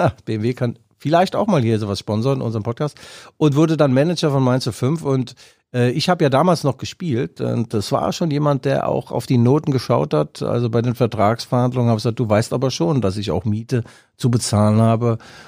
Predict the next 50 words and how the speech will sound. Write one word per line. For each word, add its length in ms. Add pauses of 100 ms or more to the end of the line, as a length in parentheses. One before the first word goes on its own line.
(200)
und 380
eine 200
Leasingrate.“ 760
Und 180
also 220
es 100
war 140
ganz 240
schwierig, 280
da 100
reinzukommen, 520
ein 40
bisschen 180
Geld 160
zu 100
verdienen. 360
Und 160
eines 340
Abends 360
in 120
einem 180
Trainingslager 720
in, 320
in 180
Spanien 520 (380)
kam 300
ich 140
zu 100
spät 380
nach 240
dem 200
Zapfenstreich 680
ins 160
Hotel. 440 (600)
Mein 160
Schritt 420
war 140
auch 140
nicht 160
mehr 100
so 100
ganz 240
sicher. 320
Ich 240
hab 220 (280)
einen 220
Ausfallschritt 520
von 120
sechs 320
Meter 400